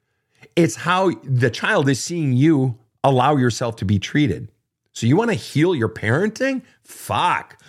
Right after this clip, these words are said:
Go back and heal your own childhood and all the messages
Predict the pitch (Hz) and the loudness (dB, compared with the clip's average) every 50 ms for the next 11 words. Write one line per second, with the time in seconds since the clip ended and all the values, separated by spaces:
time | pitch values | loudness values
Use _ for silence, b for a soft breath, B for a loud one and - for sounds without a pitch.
0 | B B B B - - 196 214 202 190 185 180 - 127 123 113 - 156 151 151 | B B B B -2 0 0 2 2 0 -2 -2 -4 -4 -2 0 0 2 2 2
1 | 139 117 113 117 120 123 120 107 - - 156 190 175 107 92 101 92 92 92 B | 2 0 0 0 0 0 -2 -2 -4 -4 -2 -2 -2 -2 -2 -2 -2 -4 -6 B
2 | B B B 110 120 123 - 117 127 143 170 190 185 185 160 151 143 139 143 147 | B B B 0 0 0 0 0 0 2 2 2 0 0 0 0 0 0 -2 -2
3 | - - 123 113 113 117 113 - | -4 -6 -4 -2 0 -2 -2 -4